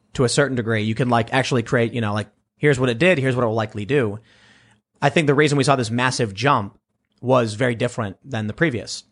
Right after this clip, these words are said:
What we saw previously with Bitcoin was, uh, I just popular, uh, mentions. People started talking about Bitcoin, started buying it, made the price go up, then made mo-, more people talk about it, and then it created a snowball rolling down a hill where everyone's like, "Bitcoin's so high," and everyone's buying it.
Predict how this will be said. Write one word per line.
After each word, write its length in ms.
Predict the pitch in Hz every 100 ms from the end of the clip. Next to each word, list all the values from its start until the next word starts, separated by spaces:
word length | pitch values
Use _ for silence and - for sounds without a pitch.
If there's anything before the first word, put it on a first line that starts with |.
| _ _ _ _ _
What 160 | 131 156
we 80 | 175
saw 160 | 220
previously 360 | 208 202 190 170
with 140 | 143
Bitcoin 460 | 127 - 151 127 120
was, 640 | 117 117 107 107 - - _ _ _ _ - -
uh, 300 | 80 - 67 82 -
I 60 | 139
just 200 | 127 -
popular, 840 | 143 160 160 147 139 131 117 98
uh, 140 | 104 101
mentions. 720 | 117 127 117 104 92 - - _ _ _ _ _ _ -
People 220 | 143 139
started 160 | 131
talking 240 | 131 170 175
about 200 | 165 147
Bitcoin, 540 | 147 - 151 139 135 - _ -
started 200 | 120 101
buying 320 | 135 143 139
it, 240 | 139 -
made 100 | 113
the 60 | 104
price 240 | - 143
go 160 | - 139
up, 180 | 131 -
then 140 | 110
made 120 | 107
mo-, 120 | 107 -
more 160 | 123 131
people 180 | 123 110
talk 240 | 151 160
about 260 | 131 143 139
it, 160 | - _ _
and 140 | - 247
then 80 | 226
it 60 |
created 200 | 220 185
a 60 | 156
snowball 420 | - 143 131 123
rolling 240 | 120 113
down 160 | 110 107
a 60 | 120
hill 160 | 180
where 80 | 143
everyone's 320 | 135 135 123
like, 200 | 127 101
"Bitcoin's 400 | 208 185 156 120
so 220 | - 196 165
high," 200 | 202 165
and 80 |
everyone's 180 | 131 120
buying 240 | 117 220
it. 100 | 135